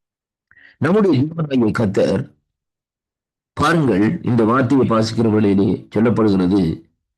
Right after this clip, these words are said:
அவர் தன்னுடைய பரிசுத்த வாசஸ்தலத்திலே இருக்கிற தேவனாய் இந்த நாட்களிலே இருக்கிறார். பரிசுத்தமான தேவன், பரிசுத்தமான இடத்திலே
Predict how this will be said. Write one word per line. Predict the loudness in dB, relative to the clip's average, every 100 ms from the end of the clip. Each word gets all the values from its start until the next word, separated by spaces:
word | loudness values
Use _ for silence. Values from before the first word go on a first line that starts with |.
| _ _ _ _
அவர் | 0 2 2 0 -6 _ _ _ _ -8
தன்னுடைய | -2 2 2 2 2
பரிசுத்த | 0 2 2 0 0 2
வாசஸ்தலத்திலே | 2 2 0 0 0 -2 0 2 2
இருக்கிற | 2 0 0
தேவனாய் | 0 2 2 0 0
இந்த | 0 0
நாட்களிலே | -2 -2 -2 0
இருக்கிறார். | 0 -2 -2 -4 -6 -16 _ _ _ _ _ _ _ _ _ _ -20 -10
பரிசுத்தமான | -2 0 0 0 0 2 2 2
தேவன், | 2 2 2 2 0 -2 -8 _ _ _ _
பரிசுத்தமான | -2 0 0 0 2 2 2
இடத்திலே | 2 0 0 0